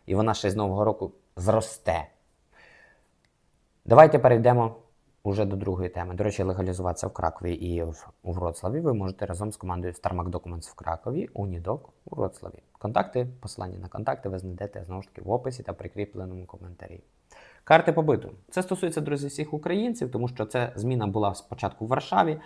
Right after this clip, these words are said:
зараз уже в Кракові. Тобто інформація з'явилася на сайті уже до Воєвудського про те, що вже немає доступних дат для того, щоби зареєструватися на особисту подачу.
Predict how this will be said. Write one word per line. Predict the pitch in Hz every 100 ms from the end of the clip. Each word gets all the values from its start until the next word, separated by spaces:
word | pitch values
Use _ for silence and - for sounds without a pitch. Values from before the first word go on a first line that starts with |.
| - -
зараз | 92 127 120
уже | 104 110
в | 110
Кракові. | 98 87 - - -
Тобто | 120 151
інформація | 156 185 214 185 139
з'явилася | 135 131 127 113
на | 110
сайті | 104 - 98 90 92
уже | 92 95
до | 101
Воєвудського | 139 220 294 - 143
про | 123
те, | 196
що | 208 156 156 - _ _
вже | 123 185
немає | 131 135 120
доступних | 110 - 127 98 90
дат | 92 139 - - _ _ _ _ _ -
для | 87 98 101 110 113 113 - - _ _ _
того, | 156 170 127
щоби | - 110 101 120 160 - _ _ _ _ _ _ _ _ _ _ -
зареєструватися | 95 113 107 98 104 110 110
на | 95
особисту | 92 101 - - 98 113 - -
подачу. | 92 80 -